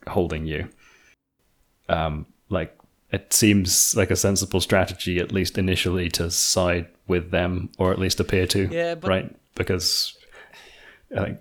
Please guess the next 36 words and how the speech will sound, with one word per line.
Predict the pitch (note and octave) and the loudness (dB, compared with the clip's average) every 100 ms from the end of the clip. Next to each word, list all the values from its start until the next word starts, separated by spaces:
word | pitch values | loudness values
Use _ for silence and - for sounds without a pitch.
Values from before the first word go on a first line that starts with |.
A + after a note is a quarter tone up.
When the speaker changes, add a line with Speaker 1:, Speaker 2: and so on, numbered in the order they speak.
| - | -2
Speaker 1:
showing | - G#2+ G2+ G#2 | 2 4 4 4
obvious | G#2+ G2+ G#2+ - | 4 6 4 6
opposition | A2+ - G#2 G#2+ - G#2+ A2 | 4 4 6 6 6 4 4
to | A#2+ | 4
that | A2 A2+ - G2 | 4 2 0 -4
is | - | -2
probably | - G2+ G#2 | 0 2 4
not | G#2+ | 2
gonna | A2+ G#2 | 0 0
end | G2+ G#2 | 2 4
well | G#2+ A2 A2+ | 6 6 4
for | - | 6
Speaker 2:
Yeah, | A#2 - - | 6 8 6
Speaker 1:
you. | - | 2
Speaker 2:
but | F3+ | -6
Richard, | F3+ G3 G3 | -8 -8 -8
we've | F#3+ G#3 | -8 -10
discussed | A3+ - G3 - | -12 -12 -12 -12
this | C#3 | -12
before. | B2 - A2+ G#2+ | -12 -12 -8 -4
Like, | A2+ A#2 - - | -2 -2 -4 -10
it's, | D#3+ - | -10 -10
it | E3 | -10
just | - G3 F#3+ - | -4 -2 -2 -4
shows, | F3 E3 C3+ | -4 -4 -4
like, | C#3 B2+ A#2+ - | -2 -2 -4 -10
you | B2+ | -12
know, | A2 A2 | -10 -10
and | - C3 C#3 | -10 -8 -6
what | D3 C#3+ | -8 -6
Tate | D#3+ C#3 | -8 -8
says, | - A#2+ G#2+ A#2 | -8 -8 -8 -10
like, | A#2+ A#2 | -10 -8
it's | F#2 - - | -12 -14 -6
not | D#3+ D#3+ - | -6 -6 -12
really | C3 C3+ B2+ A#2+ A2 | -8 -8 -6 -8 -12